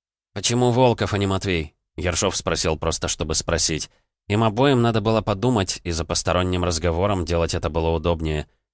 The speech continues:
Станислав Волков, сын крошечного клана, начинал службу у Дениса и постепенно дослужился до министра внутренних дел.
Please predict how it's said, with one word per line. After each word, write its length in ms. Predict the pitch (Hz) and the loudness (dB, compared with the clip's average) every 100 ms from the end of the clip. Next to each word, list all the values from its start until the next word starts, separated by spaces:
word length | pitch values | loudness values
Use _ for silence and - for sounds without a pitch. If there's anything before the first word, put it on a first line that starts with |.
| _ _ _ - | _ _ _ -8
Станислав 520 | - 110 113 127 120 | -2 0 2 2 0
Волков, 520 | 104 139 139 110 - | 2 2 2 0 -2
сын 280 | - 110 98 | 0 0 0
крошечного 640 | 98 98 92 - 95 90 | 0 0 0 -2 0 0
клана, 440 | 85 101 113 117 117 | 0 0 2 0 -2
начинал 460 | - 95 120 127 135 | -4 -2 2 4 4
службу 360 | 123 120 104 110 | 4 0 2 0
у 60 | |
Дениса 540 | 104 107 101 87 73 - _ | 2 0 0 0 -2 -6 _
и 100 | 82 | -4
постепенно 640 | 95 - 95 117 113 104 | -2 -2 -2 0 2 2
дослужился 640 | 90 90 90 80 104 98 | 2 2 0 0 0 0
до 80 | 87 | 0
министра 400 | 87 95 101 98 | 0 0 0 0
внутренних 540 | 87 82 80 80 80 76 | 0 -2 -2 -4 -4 -4
дел. 340 | 80 76 60 | -2 -2 -4